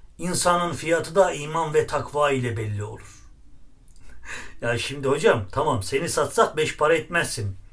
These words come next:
Teşekkür ediyoruz bunu açıkladığın için ama yani herkesin bir fiyatı var.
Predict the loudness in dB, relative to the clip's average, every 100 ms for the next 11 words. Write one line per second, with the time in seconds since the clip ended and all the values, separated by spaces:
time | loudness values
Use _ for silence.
0 | -20 -20 -20 -16 -6 0 0 4 4 4
1 | -2 -6 -10 -16 -18 -20 -20 -20 -18 -6
2 | 2 4 4 2 2 4 4 0 -2 2
3 | 4 4 2 -6 -12 -18 -20 -20 -18 0
4 | 2 4 6 4 4 2 2 -2 -2 2
5 | 2 4 4 4 2